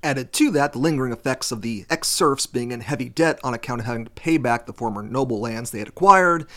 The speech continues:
and, well, it shouldn't be a surprise that revolutionaries found quite a bit of support in the countryside. There were attempts to send peasants elsewhere,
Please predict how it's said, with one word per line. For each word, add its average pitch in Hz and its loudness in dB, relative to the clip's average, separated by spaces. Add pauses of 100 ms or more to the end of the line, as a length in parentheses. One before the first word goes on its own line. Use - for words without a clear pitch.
(320)
and, 175 0
well, 151 6 (480)
it 196 4
shouldn't 139 -2
be 127 0
a 123 0
surprise 117 -2
that 113 -4
revolutionaries 120 -2
found 117 -6
quite 190 4
a 143 4
bit 127 2
of 120 -2
support - -4
in 113 -8
the 104 -10
countryside. - -4 (720)
There 185 4
were 190 6
attempts 160 0
to 123 -8
send 113 -6
peasants - -6
elsewhere, 180 4